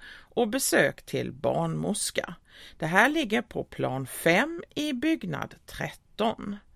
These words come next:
Eva Enberg Mård är avdelningschef för kvinnohälsovården Öst. En annan fördel med att mottagningen nu finns på sjukhusområdet är närheten till annan vård och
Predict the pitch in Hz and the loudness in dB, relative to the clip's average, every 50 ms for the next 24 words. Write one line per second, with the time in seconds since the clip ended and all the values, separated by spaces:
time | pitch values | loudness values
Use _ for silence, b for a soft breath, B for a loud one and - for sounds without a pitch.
0 | b b b b b b b b b b b b b b _ - 302 339 330 277 | b b b b b b b b b b b b b b _ 2 4 4 4 4
1 | 208 262 277 285 - - - 254 320 320 311 269 220 170 156 175 180 180 180 185 | 6 6 6 4 4 4 2 4 4 6 6 4 4 4 6 8 8 10 8 8
2 | 190 196 196 185 180 196 240 320 349 330 - - - 208 220 220 220 208 - - | 6 4 4 4 4 4 4 2 0 -2 -4 4 6 6 8 8 6 4 2 2
3 | 220 240 247 208 165 165 156 147 143 143 143 143 143 - - - - 165 202 277 | 2 2 2 2 2 2 0 2 0 -2 -4 -4 -4 -4 -4 0 2 4 4 4
4 | 294 - - - - - - - 202 170 151 147 - - - - 190 180 160 147 | 0 -2 -8 -12 -14 -14 -4 0 2 2 2 2 -2 -4 -4 -2 -2 0 0 -2
5 | 143 135 143 135 123 123 131 - - 131 113 - - - - 131 131 123 113 101 | -4 -2 -2 -2 -2 -2 -4 -4 -2 -2 -4 -4 -8 -12 -12 -6 -4 -4 -4 -4
6 | 117 127 123 117 - - - - _ _ 214 190 - - - - - - - - | -4 -6 -6 -6 -8 -10 -12 -16 _ _ -2 -2 -2 -4 -6 -4 -4 -6 -6 -8
7 | - - - - - - - - - _ _ _ _ _ _ _ _ _ _ - | -14 -18 -18 -20 -20 -20 -20 -20 -20 _ _ _ _ _ _ _ _ _ _ -20
8 | _ _ B B B B B B B B - 240 247 254 254 - - - 320 330 | _ _ B B B B B B B B 4 6 6 6 4 2 2 4 4 6
9 | 247 180 196 - - 330 339 277 254 220 - - 339 302 247 214 208 - 214 214 | 6 6 6 6 6 4 4 6 6 4 4 2 2 2 2 2 2 2 -2 -2
10 | 202 - 214 180 170 165 165 170 175 180 190 190 175 170 - 208 185 170 - - | -2 0 2 2 2 2 0 0 0 2 2 2 2 2 0 -2 -2 -2 -2 -4
11 | - 160 - 202 202 202 - 165 147 - 160 160 156 151 156 160 208 285 - B | -6 -4 -2 -2 -4 -2 -4 -6 -4 -2 -2 -2 0 -2 0 0 0 -2 -2 B
12 | B B B B B B - 208 220 226 247 247 233 190 180 165 165 - 165 160 | B B B B B B 4 6 6 8 8 8 8 6 4 2 2 2 -2 0
13 | - 175 - - 208 240 269 220 170 165 185 226 302 330 359 330 156 131 127 139 | 0 -2 2 4 4 4 4 4 2 2 2 2 2 2 2 2 4 4 4 2
14 | 143 147 160 160 160 165 156 | 2 2 2 2 2 2 0